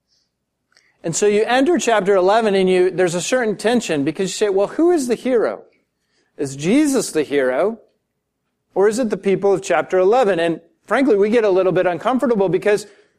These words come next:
the people of chapter eleven seem to be held out as examples, and they seem to be hand out, handed out as examples because of what they've done. And sometimes we get a little bit nervous to talk about that because it seems like, well, are we talking about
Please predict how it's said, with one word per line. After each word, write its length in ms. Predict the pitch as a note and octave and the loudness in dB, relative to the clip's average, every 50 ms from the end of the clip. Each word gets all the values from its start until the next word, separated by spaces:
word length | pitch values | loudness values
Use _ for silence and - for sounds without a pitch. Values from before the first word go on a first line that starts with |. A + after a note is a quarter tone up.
| _ _ _ _ _ | _ _ _ _ _
the 100 | - F#3 | -4 -4
people 480 | F#3 - - G#3+ A#3+ C4 A3 B3+ A#3+ A3+ | -4 -2 0 0 0 2 2 2 2 2
of 100 | G3 - | 0 0
chapter 440 | - G#3+ G#3 G#3 G3+ - G3 F#3 E3+ | 0 0 0 0 0 0 0 2 2
eleven 340 | D#3 E3+ F#3+ A#3 A#3 G3 | 2 2 2 2 0 -2
seem 320 | D#3 - - G3+ A#3+ C4 A#3 | -2 -2 -2 0 2 2 2
to 80 | B3+ | 2
be 140 | F#3 F#3+ F#3 | 2 2 2
held 260 | F3 E3+ F#3 G3 F3 | 2 0 0 0 2
out 240 | F3 F#3 F#3+ G3 - | 2 2 2 0 0
as 220 | F3 F3 F3+ D3+ E3 | 0 0 0 0 -2
examples, 800 | E3 C#3 B2+ F3 F#3+ A3+ A#3+ - C#3 B2 A#2 A2 - - - - - | -2 -2 -2 0 0 0 0 0 0 -2 -2 -2 -6 -10 -14 -10 -6
and 120 | F3+ F#3+ F#3+ | -2 0 0
they 120 | G3 F#3 | 0 0
seem 240 | F#3+ - C#4 C#4+ A#3+ | 0 0 2 2 2
to 60 | A3+ | 2
be 120 | G#3 G3+ | 2 2
hand 300 | F#3+ F#3+ G3+ G#3+ G#3+ G3+ | 2 0 0 0 2 2
out, 280 | G#3 G3+ G3 F3+ - - F3 | 2 2 0 -2 -4 -8 -8
handed 340 | D#3+ F3+ G3+ G#3 G3 F#3 F#3 | -4 -2 0 0 0 2 0
out 160 | F#3 F#3 E3+ | 0 0 0
as 160 | E3+ D#3 - | -2 -2 -4
examples 800 | D3 C3+ B2 C#3+ F#3 A3+ C4+ B3 - F#3 F3 F3+ F3+ - - - _ _ _ _ _ _ _ _ _ _ _ _ _ _ _ _ _ _ _ _ _ _ _ | -6 -6 -4 -2 0 0 0 2 2 0 0 0 -2 -6 -10 -16 _ _ _ _ _ _ _ _ _ _ _ _ _ _ _ _ _ _ _ _ _ _ _
because 280 | - - G3+ G3 G3+ | -10 -8 -6 -4 -2
of 80 | F#3+ D3 | -2 -2
what 160 | F3 G#3+ G#3 | -2 -2 -2
they've 200 | - D3 A#2+ A#2+ | -4 -4 -4 -4
done. 360 | A#2 - - - C3 - - _ _ _ _ _ _ _ _ _ _ _ _ _ _ _ _ _ _ _ _ _ _ _ _ _ _ _ _ _ _ - | -4 -6 -6 -8 -10 -14 -18 _ _ _ _ _ _ _ _ _ _ _ _ _ _ _ _ _ _ _ _ _ _ _ _ _ _ _ _ _ _ -20
And 320 | D3 D#3 E3 E3 E3+ D#3+ - | -18 -16 -14 -14 -14 -14 -12
sometimes 440 | - - E3+ D#3+ - E3+ F3 D#3+ C#3+ | -10 -10 -8 -4 -2 -2 -2 -2 -2
we 80 | D#3 | -2
get 100 | D3 D#3+ | 0 0
a 60 | D3+ C#3+ | 0 0
little 220 | D3+ D#3 D3 C#3+ | 2 0 0 0
bit 180 | C3 B2+ C#3 C#3+ | -2 -2 -4 -2
nervous 420 | D#3+ F3 F#3 F3 C3+ B2 - - | 0 0 2 2 0 -2 -4 -6
to 100 | - B2+ | -10 -8
talk 280 | - - E3+ F#3 F3+ D3+ | -2 0 0 0 0 0
about 220 | D3 C3+ C3 A#2+ | 0 0 0 0
that 180 | C#3 C#3 C#3+ C3+ | 0 0 0 0
because 260 | C3 - C#3+ B2+ C3 | -2 -2 -2 -2 -2
it 100 | C#3 C3 | -4 -6
seems 360 | - - F3+ G#3 G#3 F3+ C#3 | -4 -2 0 0 0 0 0
like, 160 | C#3 C3+ C3+ | 0 0 0
well, 180 | C#3+ D3 D3+ D3 | 0 2 2 2
are 180 | C#3 C#3 C#3 | 2 2 2
we 120 | C3+ C#3+ C3+ | 0 -2 -4
talking 420 | - - E3 F3 E3+ E3+ E3 D3+ | -2 -2 -2 -2 -2 -4 -4 -4
about 480 | C#3+ C3+ C#3 C#3+ C#3+ C#3 C#3 - - | -2 0 0 0 0 0 -2 -4 -10